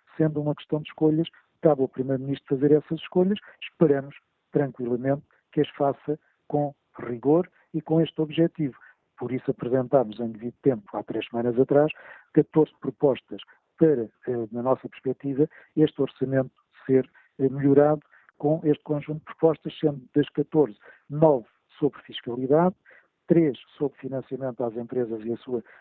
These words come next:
recapitalização, que é um drama com que também estamos, e, eh, uma sobre qualificação, porque é uma das variáveis que também não podemos esquecer, é a qualificação dos nossos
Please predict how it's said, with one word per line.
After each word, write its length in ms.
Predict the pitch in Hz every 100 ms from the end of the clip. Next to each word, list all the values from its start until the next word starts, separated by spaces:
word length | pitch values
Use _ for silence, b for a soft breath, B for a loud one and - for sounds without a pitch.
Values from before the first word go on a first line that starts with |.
| -
recapitalização, 960 | 143 - 123 120 120 113 110 123 175 196
que 100 | 156
é 40 |
um 100 | 120
drama 320 | 113 120 110 - B _
com 160 | - 120
que 80 | -
também 200 | 110 113
estamos, 380 | - 151 180 - b b b
e, 240 | 160 180 202
eh, 220 | - 160 165 185
uma 280 | 196 170 170
sobre 300 | - 160 156
qualificação, 720 | - 160 156 160 156 - 175 - b b
porque 240 | - - 151
é 60 |
uma 200 | 143 143
das 160 | 127 120
variáveis 440 | 131 127 135 131
que 140 | - -
também 240 | 135 135
não 100 | 135
podemos 280 | 139 135 135
esquecer, 420 | - 139 - 151 - B B
é 120 | 156 151
a 40 |
qualificação 640 | - 143 147 147 147 - 147
dos 160 | 139
nossos 240 | 147 143